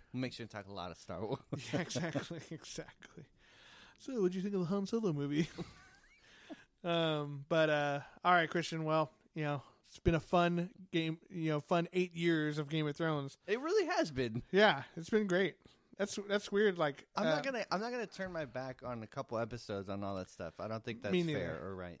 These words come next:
Speaker 2: Yeah, I don't think so either. And I th-, I think people are being a little too harsh on certain things. Um, I think with any movie, any T V show,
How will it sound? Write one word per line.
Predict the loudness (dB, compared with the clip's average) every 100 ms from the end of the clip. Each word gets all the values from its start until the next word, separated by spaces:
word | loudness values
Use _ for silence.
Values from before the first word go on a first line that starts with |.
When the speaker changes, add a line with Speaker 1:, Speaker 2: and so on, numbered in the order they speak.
| 2
Speaker 2:
Yeah, | 6
I | 6
don't | 4
think | -2 -2
so | -2
either. | -2 -4 -6 -4
And | -2
I | -2
th-, | -2 -6
I | -4
think | -2 -4 -6 -6
people | -4 0
are | 0
being | 0 -2
a |
little | 0 0 0
too | -2
harsh | -2 0 -2 -4
on | -8 -8
certain | -8 -8 -8
things. | -10 -8 -8 -10 -14 _ _ _ _ _ _ _ -2
Um, | 0 0 -2 -8 -12 _ _ _ -6
I | -2
think | 0 -2 -4 -12 -20 _ _ _ -4
with | 0
any | 2 2
movie, | 4 4 4 0 -2
any | -2 -2
T | -4 -8
V | -8
show, | -4 -2 -2 -4